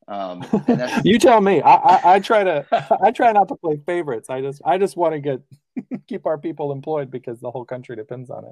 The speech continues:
Speaker 1: That's right. And you're
Speaker 2: Um,
Speaker 1: doing a great job, John. You know, like, I just wanna close by saying that, uh,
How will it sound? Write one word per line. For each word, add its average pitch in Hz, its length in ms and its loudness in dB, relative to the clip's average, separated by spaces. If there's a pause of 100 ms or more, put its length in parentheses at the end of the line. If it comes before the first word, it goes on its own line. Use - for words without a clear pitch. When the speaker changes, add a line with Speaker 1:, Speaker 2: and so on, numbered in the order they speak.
Speaker 1:
That's 123 240 -12
right. 113 240 -8
And 120 140 -8
you're 147 100 -4
Speaker 2:
Um, - 60 -12
Speaker 1:
doing 160 160 -6
a 135 40 -6
great 131 360 -10
job, 98 320 -12
John. 90 320 -16
You 135 80 -12
know, 143 160 -2
like, 139 160 -8
I 139 140 -2
just 143 200 -20
wanna 156 180 -12 (100)
close 135 300 -16
by 113 160 -16
saying 101 440 -18
that, 95 100 -20 (460)
uh, 98 200 -10